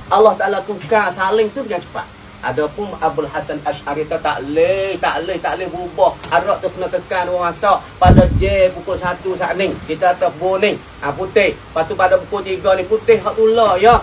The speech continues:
Kerana Allah Ta'ala memperkekalkan putih dia tu saat ni. Ha, deh. Kalau kita kira sebelah balik Abul Hasan, dia kata kekal dua masa. Putih bu pelita pukul satu saat ni dengan putih bu pelita pukul tiga ni,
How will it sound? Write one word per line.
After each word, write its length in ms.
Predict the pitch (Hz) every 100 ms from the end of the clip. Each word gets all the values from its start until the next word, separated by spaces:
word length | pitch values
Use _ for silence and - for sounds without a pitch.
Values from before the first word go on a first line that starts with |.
| - -
Kerana 240 | 196 202
Allah 160 | 196 180
Ta'ala 240 | 185 -
memperkekalkan 1040 | 190 - 196 175 185 180 196 170 165 156
putih 320 | 156 156 156 143 -
dia 240 | 139 135 107
tu 100 | -
saat 160 | 110 -
ni. 40 | - - - - -
Ha, 960 | 120 139 151 160 170 180 185 190 196 202
deh. 160 | 196 - - -
Kalau 360 | 160 165 170 151
kita 320 | 165 160 160 -
kira 320 | 156 170 160
sebelah 280 | - 156 156
balik 200 | 151 143
Abul 200 | 143 147
Hasan, 480 | 151 175 208 254 285 - -
dia 120 | 143 143
kata 280 | 147 143 139
kekal 520 | 135 - 156 139 131
dua 120 | 131 123
masa. 320 | 117 - 127 - -
Putih 400 | - - - 202 165
bu 120 | 185
pelita 400 | 180 180 - 190 -
pukul 240 | - 190
satu 320 | 180 175 196
saat 200 | 175 175
ni 80 | 202
dengan 160 | 196 175
putih 280 | 180 202 165
bu 80 | 180
pelita 320 | 185 - 185
pukul 240 | 202 185
tiga 240 | 190 208
ni, 80 | 240